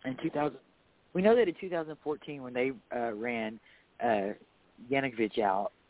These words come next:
with this color revolution, they took him out and they put their puppets in. So they had, uh, I don't know how to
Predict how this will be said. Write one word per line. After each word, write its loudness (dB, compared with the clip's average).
with -2
this 0
color 6
revolution, 4
they -2
took 2
him 4
out 2
and -4
they -4
put -4
their -2
puppets -2
in. -2
So 8
they 6
had, 4
uh, -8
I 4
don't -2
know -4
how -2
to -2